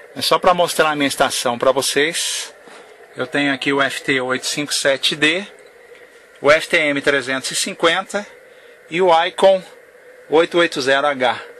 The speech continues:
Todos no rádio, no, no, no, no meu carro aqui, certo? Já vou entrar em movimento. Já pra sair desse local aqui, que é, esse local aqui tá meio perigoso pra mim aqui. Olha só a minha estação, que beleza.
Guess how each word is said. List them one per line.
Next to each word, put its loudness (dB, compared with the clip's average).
Todos 2
no 0
rádio, 0
no, 0
no, 0
no, -4
no 0
meu 0
carro 2
aqui, -12
certo? 0
Já 2
vou 2
entrar -2
em -2
movimento. -2
Já -2
pra 2
sair 0
desse -2
local 4
aqui, -4
que -4
é, 0
esse -8
local 4
aqui 0
tá 2
meio 0
perigoso 4
pra 4
mim -2
aqui. -10
Olha 4
só 0
a 2
minha -2
estação, 0
que -10
beleza. -4